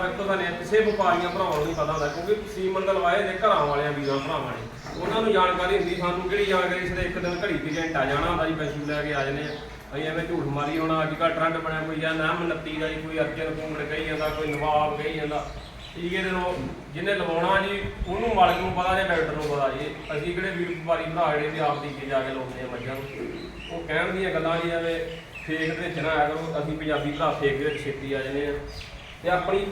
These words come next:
ਸਮਝ ਤੇ ਤਸੱਲੀ ਕਰਕੇ ਲਿਆ ਕਰੋ, ਅੱਖਾਂ ਨਾਲ ਲਿਆ ਕਰੋ, ਵੇਖ ਕੇ ਕੀ ਚੀਜ਼ ਹੈ, ਕੀ ਜਾਤ ਹੈ, ਕੀ ਕੁਆਲਿਟੀ ਹੈ। ਹੁਣ ਐਮ ਉਨੱਤੀ ਕਿਸੇ ਵੀਰਾਂ ਭਰਾਵਾਂ ਨੇ ਬਹੁਤਿਆਂ ਵੇਖਿਆ ਹੀ ਨਹੀਂ ਹੈਗਾ, ਤੇ ਕਈ ਅਰਜਨ ਕੁੰਗੜ ਕਹੀ ਜਾਂਦੇ, ਕੋਈ ਨਵਾਬ ਕਹੀ ਜਾਂਦੇ ਆ ਜੀ।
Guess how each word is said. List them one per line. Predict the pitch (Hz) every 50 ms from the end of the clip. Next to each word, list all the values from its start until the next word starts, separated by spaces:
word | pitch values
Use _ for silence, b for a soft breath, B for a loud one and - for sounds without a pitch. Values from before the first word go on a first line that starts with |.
| - - -
ਸਮਝ | 165 165 190 208 208 208
ਤੇ | 214 214 208
ਤਸੱਲੀ | 208 196 - - 175 160 160 160 160
ਕਰਕੇ | 160 160 156 165 160
ਲਿਆ | 151 151 143 135 135
ਕਰੋ, | 147 151 151 151
ਅੱਖਾਂ | 151 - - 185 180
ਨਾਲ | 180 165
ਲਿਆ | 143 139 131 127
ਕਰੋ, | 135 143 143
ਵੇਖ | 143 143 143 143 147
ਕੇ | 160 160 160
ਕੀ | 160 165 160 165 - 147
ਚੀਜ਼ | 143 143 143 156
ਹੈ, | 165 165 165
ਕੀ | 165 156 160 156
ਜਾਤ | 147 147 139 135 135 143
ਹੈ, | 156 151 135
ਕੀ | 139 139 135
ਕੁਆਲਿਟੀ | 131 123 113 110 104 101 - - 101
ਹੈ। | 101 - -
ਹੁਣ | 151 175
ਐਮ | 165 165 170 196 208
ਉਨੱਤੀ | 202 190 185 - 196 185
ਕਿਸੇ | 185 196 185 175
ਵੀਰਾਂ | 170 170 175 175
ਭਰਾਵਾਂ | 180 175 185 180 165 165
ਨੇ | 165 160
ਬਹੁਤਿਆਂ | 156 160 160 175 180 180
ਵੇਖਿਆ | 156 147 156 - 165 165
ਹੀ | 170
ਨਹੀਂ | 170 180 185
ਹੈਗਾ, | 165 151 156 160
ਤੇ | 160 165 160 160 165 - - - - - - - - -
ਕਈ | 165 170 175 175 175 175 175
ਅਰਜਨ | 160 156 170 170 165 165
ਕੁੰਗੜ | 165 165 165 165
ਕਹੀ | 160 165 160 180 185
ਜਾਂਦੇ, | 180 175 160 160 170 170 165 -
ਕੋਈ | 165 170 170 170 165 165 165 - - - - - 156
ਨਵਾਬ | 160 165 156 151 147 151 151 151 151
ਕਹੀ | 147 220 185 175
ਜਾਂਦੇ | 165 156 147 139 143 147
ਆ |
ਜੀ। | 139 139 131